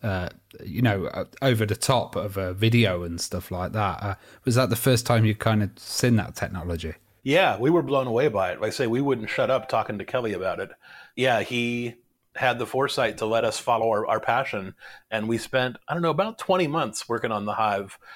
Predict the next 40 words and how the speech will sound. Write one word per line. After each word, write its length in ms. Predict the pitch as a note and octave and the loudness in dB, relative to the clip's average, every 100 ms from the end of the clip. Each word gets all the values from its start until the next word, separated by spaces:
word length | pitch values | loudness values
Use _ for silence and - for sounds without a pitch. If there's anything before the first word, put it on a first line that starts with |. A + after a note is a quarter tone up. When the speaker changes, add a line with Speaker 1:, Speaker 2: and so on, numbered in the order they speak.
| - D3 | -8 -4
Speaker 2:
It 60 | |
was 100 | C#3+ | 0
about 220 | C#3 C3 | 2 2
a 40 | A2+ | 2
fifteen 600 | - C#3 - D3+ C3+ A#2 | -2 -4 -4 -4 -2 -2
person 580 | - B2+ - A#2 A2 G#2+ _ _ _ - | 0 0 0 -4 -6 -8 _ _ _ 0
effort. 500 | A#2+ - G2 - - - - - | 0 2 -2 -4 -14 -16 -16 -2
And 100 | A2+ | 0
our, 140 | A2 - | 2 4
our 160 | A#2+ | 2
first 460 | - D#3 C#3+ - A#2 | 2 2 0 0 -4
real, 600 | A#2 B2 A#2+ A#2 A2+ - _ - - | 0 2 4 2 0 -6 _ -18 -2
'cause 160 | D3 | 0
I 180 | D3 E3 | 4 2
kinda 480 | E3+ - E3 F3+ F3 | 2 0 2 2 2
made 260 | E3+ E3+ C#3+ | 0 2 2
Air 140 | C3+ | 2
Havoc 380 | B2+ B2+ C3+ C3 | 2 2 2 2
by 140 | B2+ | 0
myself. 580 | B2+ A#2+ - B2 B2+ - | 0 -2 0 2 2 2
Like, 160 | B2+ B2+ | 0 0
I, 380 | C3+ E3 E3 E3 | 2 2 2 2
I 120 | D#3+ | 2
certainly 300 | - C#3+ C3+ | 0 -2 0
had 180 | C3 - | 0 2
help. 320 | B2 F2+ - _ - _ | 0 0 -4 _ -20 _
There 140 | A#2 G#2+ | -4 -2
was 200 | G#2 - | -2 -2
a 140 | A#2 G#2 | -2 0
handful 360 | B2+ A#2 A#2+ | 0 0 0
of 60 | A2+ | 0
the 60 | - | 2
artists 340 | A2 G#2 - | 2 0 -2
that 160 | A#2+ - | -2 0
helped 220 | A2 G#2 | -2 -2
me 80 | G2+ | -6
push 240 | A2+ - | -6 -6
through 180 | A2+ G2 | -6 -8
stuff. 300 | - G#2 - | -4 -4 -4
But, 180 | A2 | -8